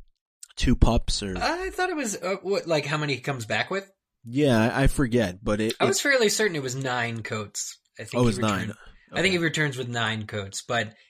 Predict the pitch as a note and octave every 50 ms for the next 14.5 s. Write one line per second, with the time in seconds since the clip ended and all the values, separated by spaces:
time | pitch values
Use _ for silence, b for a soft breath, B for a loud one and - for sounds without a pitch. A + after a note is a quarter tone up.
0 | b _ D3 D3+ D#3+ D#3 D#3 - - - - G3+ G#3+ A3 G#3+ F3+ D3+ D3 D3+ D#3+
1 | D#3 D#3 D3 - - B2+ C3 B2+ B2 - - G2+ C#2 A#1 C2+ - _ _ _ _
2 | _ _ _ _ - A#2 A#2 A2+ A2 A2 A2 A2 G#2+ A2 - - - - A#2 A2+
3 | E2+ F2+ E2 G2 G#2 G2+ C3 - - - - C#3+ C#3 D#3 D3 D3 - - - F#3+
4 | F#3+ - D4+ E4 D#4+ D4 G#3 F#3+ F3 - D#3+ D3 C3+ B2 A#2+ - D3 C#3+ - -
5 | D#3 D3 C#3 D3 D#3 D3+ - - A#3 A#3 G#3+ F3+ E3 - D3+ C#3 C3 B2+ A#2+ A#2+
6 | B2 A#2 A#2+ A#2+ C#3+ C#3+ C3+ B2 G#2+ A2 G#2+ - A#2 G#2 G2+ - - G#2+ G#2+ G#2
7 | G#2 G2+ G#2 G2+ - - G#2+ G#2 G2+ G2+ G2+ G2+ G2+ G2+ G#2 - - - - A#2
8 | A2+ A2 G#2 A2 G#2+ A2 - A#2 A#2+ B2+ A#2+ A#2 A2 A2 A#2 A2+ A2 G#2 G2+ G2+
9 | G2+ - - G#2+ G2+ A2 A2 G#2 A2 G#2 - A2 G#2 G#2 A2 A2+ A2 G#2 B B
10 | B B B B B - C3+ C#3 D3+ D#3 D#3 D3 C#3+ - C#3 C#3 C#3+ C#3+ C#3 C3
11 | A#2+ A#2 - - C3+ B2 A#2+ A#2+ A#2+ A#2+ A#2 A2 G#2+ G#2+ - - - E2+ - -
12 | G#2 A#2+ A#2 A2+ A#2 A2+ A2 - A#2 A2+ A2 - A#2+ A2+ - b b b b b
13 | b b b - - - C3+ A#2+ A2 - D3+ D3+ D#3 D#3 D3 D3 C#3 C3+ C3 B2
14 | B2 B2 A#2+ B2 A#2+ A#2 A2+ G#2+ -